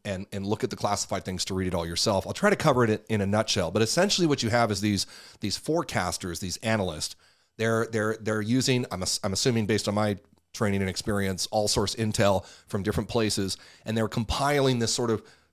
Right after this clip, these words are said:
forecast analysis of what we think Russia's going to do. And, and essentially what they're alleging is that they believe they could be in a conflict with Europe by next year.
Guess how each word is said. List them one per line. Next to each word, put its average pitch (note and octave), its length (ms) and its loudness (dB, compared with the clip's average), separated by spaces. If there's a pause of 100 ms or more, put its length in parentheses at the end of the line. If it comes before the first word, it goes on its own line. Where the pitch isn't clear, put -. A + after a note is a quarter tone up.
forecast C#3+ 800 2
analysis A#2 600 2
of G2 140 -2
what B2 240 2
we B2 140 -2
think A#2+ 260 -6
Russia's G#2+ 380 0
going G2 260 -2
to F2 80 -8
do. D2 280 -8
And, A2+ 120 -2
and A2 120 -6
essentially D#3+ 460 0
what B2+ 180 0
they're G#2 160 0
alleging D3 460 2
is A#2 160 -2
that A#2+ 300 4 (240)
they B2+ 200 4
believe C#3 420 4 (360)
they A#2 140 0
could A#2 220 -4
be A#2+ 260 2
in A2 80 -6
a G2+ 60 -2
conflict A#2 480 -2
with A2 120 -6
Europe G2+ 340 2
by F#2 260 -2
next F#2 460 -4 (360)
year. E2 260 -8